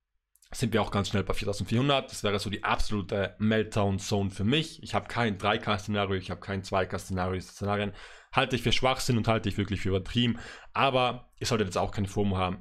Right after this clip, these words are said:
Wie gesagt, sechstausendzweihundert ist die entscheidende Area. Wenn dieses, wenn diese Area gebrochen wird und wirklich gut durchbrochen wird, nicht von ein paar Dollar, sondern wirklich darüber geschlossen wird, dann werden mehr Shorts gejagt und dann wird der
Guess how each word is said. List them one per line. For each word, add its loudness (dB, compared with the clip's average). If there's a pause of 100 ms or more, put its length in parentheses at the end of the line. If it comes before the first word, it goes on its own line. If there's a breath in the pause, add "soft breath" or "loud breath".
Wie 2
gesagt, 2
sechstausendzweihundert 2 (220)
ist 0
die 4
entscheidende 2
Area. 2
Wenn 0
dieses, -2
wenn 2
diese 2 (400 loud breath)
Area 4
gebrochen 2
wird 2
und 4
wirklich 0
gut 0
durchbrochen 0
wird, 2
nicht 0
von 4
ein 0
paar 0
Dollar, 2
sondern 0
wirklich -4
darüber 0
geschlossen 2
wird, 2 (340 loud breath)
dann 2
werden 4
mehr 4
Shorts 2
gejagt 4
und -2
dann 4
wird -2
der 4